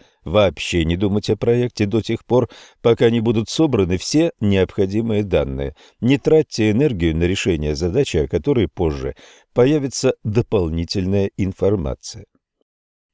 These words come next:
Подвести итог всем этим рассуждениям можно одним простым правилом.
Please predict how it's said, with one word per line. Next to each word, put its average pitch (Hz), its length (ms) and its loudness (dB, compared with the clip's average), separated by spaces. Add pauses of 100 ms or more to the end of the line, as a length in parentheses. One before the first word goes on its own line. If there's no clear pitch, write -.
(440)
Подвести 139 600 2
итог 175 260 2
всем 87 260 -2
этим 82 260 -2
рассуждениям 127 680 0
можно 107 340 0
одним 98 280 0
простым 90 480 -2
правилом. 67 500 -2